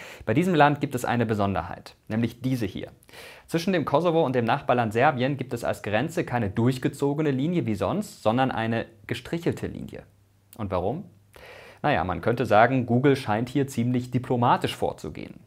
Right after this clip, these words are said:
Denn auch wenn der Kosovo de facto ein souveräner Staat ist, mit einer eigenen Regierung, eigenen Streitkräften und eigenen Außenbeziehungen, wird das Land nur von sechzig Prozent der Mitgliedstaaten der Vereinten Nationen anerkannt. Auch innerhalb der Europäischen Union gibt es Vorbehalte.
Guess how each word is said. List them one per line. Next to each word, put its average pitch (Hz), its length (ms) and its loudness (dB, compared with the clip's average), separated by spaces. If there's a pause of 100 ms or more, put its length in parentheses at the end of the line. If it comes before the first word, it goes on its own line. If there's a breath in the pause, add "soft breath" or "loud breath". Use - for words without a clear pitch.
(240)
Denn 101 100 0
auch 120 240 2
wenn 123 120 0
der 95 100 0
Kosovo 120 460 0
de 104 120 0
facto 139 400 0
ein 113 180 -2
souveräner 101 460 0
Staat 139 320 2
ist, 156 320 -2
mit - 80 -10
einer - 240 -8
eigenen 95 320 -6
Regierung, 131 540 2
eigenen 90 340 -4
Streitkräften 120 720 -2
und 113 160 -14
eigenen 90 300 -6
Außenbeziehungen, 147 800 0 (320 loud breath)
wird 165 160 0
das - 160 0
Land 117 280 0
nur 123 160 0
von 135 300 -2
sechzig 123 540 -4
Prozent 113 580 -6
der 90 80 -6
Mitgliedstaaten 117 720 -2
der 101 100 0
Vereinten - 420 -6
Nationen 92 480 -8
anerkannt. - 580 -4 (420)
Auch 87 200 -2
innerhalb 104 360 -2
der 95 80 0
Europäischen 107 480 -2
Union 110 320 2
gibt - 160 -2
es 90 120 -8
Vorbehalte. - 640 -10